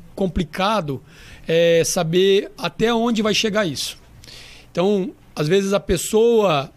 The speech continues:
é, luta, luta, luta uma vida inteira, acha que aquilo lá que,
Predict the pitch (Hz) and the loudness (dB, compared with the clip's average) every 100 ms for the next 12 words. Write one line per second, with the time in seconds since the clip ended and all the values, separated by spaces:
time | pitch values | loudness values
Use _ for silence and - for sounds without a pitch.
0 | - 170 160 156 151 156 202 247 202 190 | -4 0 2 2 2 0 0 0 0 -2
1 | 202 190 175 170 156 156 160 196 170 160 | -2 -2 -2 -2 -2 -4 -2 -2 -2 0
2 | 175 214 185 - - - - 175 151 202 | 0 2 -2 -8 -20 -14 -6 -4 -4 -4
3 | 175 - 208 185 185 190 175 - - - | -6 -2 0 0 2 0 -2 -6 -20 -20
4 | - - 175 | -16 -6 -6